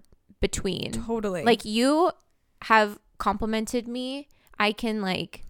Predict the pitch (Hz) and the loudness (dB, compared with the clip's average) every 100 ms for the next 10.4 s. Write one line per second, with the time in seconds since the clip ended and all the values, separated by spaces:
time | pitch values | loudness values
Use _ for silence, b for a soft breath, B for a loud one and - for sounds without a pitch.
0 | - 220 202 180 170 175 180 180 185 175 | -2 0 0 -2 -2 -4 -4 -8 -10 -10
1 | 160 - - - - 190 220 190 185 202 | -10 -8 -10 -10 -6 -4 -4 -8 -10 -14
2 | _ _ 233 233 220 208 226 220 208 233 | _ _ 4 4 4 2 2 0 0 0
3 | 208 226 202 208 190 196 180 180 160 160 | -2 -2 -2 -2 -2 -4 -6 -6 -6 -6
4 | 180 185 _ _ _ b b b b b | -8 -10 _ _ _ b b b b b
5 | 330 359 349 339 349 339 285 254 240 - | 4 4 2 -2 0 0 2 2 2 2
6 | 247 240 208 190 - 190 202 - - 233 | 0 0 -4 -4 -4 -6 -8 -8 0 0
7 | 254 247 247 233 226 220 214 220 214 269 | 0 2 2 2 0 -2 0 0 0 0
8 | 294 339 339 349 277 240 226 214 214 214 | 4 4 4 2 4 2 2 0 0 -2
9 | 220 - 208 220 220 240 240 240 269 392 | 0 0 -2 -4 -4 -6 -8 -10 -8 -8
10 | - - 285 - | -8 -8 -8 -8